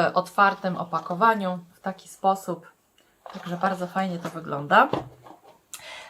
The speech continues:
E, będąc w Londynie, zakupiłam sobie również, e, naszyjnik, e, z różdżką, bo też bardzo chciałam taki naszyjnik mieć. Jest to również, e, e, różdżka Dumbledora.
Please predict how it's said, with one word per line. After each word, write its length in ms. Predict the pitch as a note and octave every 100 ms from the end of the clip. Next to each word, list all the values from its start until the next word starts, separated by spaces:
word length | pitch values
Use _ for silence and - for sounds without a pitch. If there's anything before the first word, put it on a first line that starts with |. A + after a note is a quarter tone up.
| _
E, 220 | F#3 F#3
będąc 520 | F3 C4 E4 F4 D#4
w 40 | A#3+
Londynie, 600 | A#3 A3 A3 C#4+ D4+ C#4
zakupiłam 600 | B3 A#3+ G#3+ B3+ C#4 C4
sobie 480 | - A3+ A3+ A3+ G#3
również, 840 | G#3 G#3 G#3 G#3+ G#3+ A3 - -
e, 220 | F3+ F#3+
naszyjnik, 680 | F3+ F#3 - C4+ C4 E3 F3 - - _ _ _ - - - - F3+
e, 560 | E3+ E3+ E3 E3 E3+ F3 _ _ _ _ _ _ _ _ _ _ _ _ _ -
z 120 | F3+
różdżką, 600 | A3+ G#3+ - - D3+ F3+ - _ _ _ B3
bo 220 | E3 F3+
też 240 | G#3+ B3+
bardzo 320 | F#3+ G3 F#3+
chciałam 500 | F#3+ - F#3+ F#3 F3
taki 280 | D#3 F#3+ -
naszyjnik 560 | F#3 F3+ G3 E3+ E3+ D#3+
mieć. 280 | D3 F#3 - - - - G3+
Jest 320 | C4+ - -
to 120 | B3
również, 580 | B3 A#3+ A3 G3+ - -
e, 520 | F3+ F3 E3 E3 -
e, 180 | E3 E3
różdżka 600 | G3 G#3+ - G3 E3+ E3
Dumbledora. 800 | F3 G3 G3+ F#3 E3 D3+ D#3 D#3+